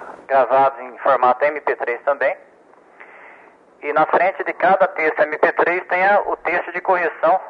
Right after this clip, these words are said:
do, do texto que foi gravado em, em telegrafia em formato M P três, ok? Então é legal, vocês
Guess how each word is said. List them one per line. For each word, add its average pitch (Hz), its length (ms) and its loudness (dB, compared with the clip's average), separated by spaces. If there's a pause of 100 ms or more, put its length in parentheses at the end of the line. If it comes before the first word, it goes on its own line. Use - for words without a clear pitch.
(420)
do, 123 680 0
do 139 120 0
texto 160 240 -2
que - 80 -10
foi 180 120 0
gravado 156 560 0
em, 160 220 -10
em 143 60 -16
telegrafia 165 840 -2
em 139 100 -14
formato 147 440 0
M 156 160 -4
P 185 120 -4
três, 139 380 -4
ok? - 240 -10 (1600)
Então 143 260 0
é 156 40 2
legal, 156 380 2
vocês 143 340 -4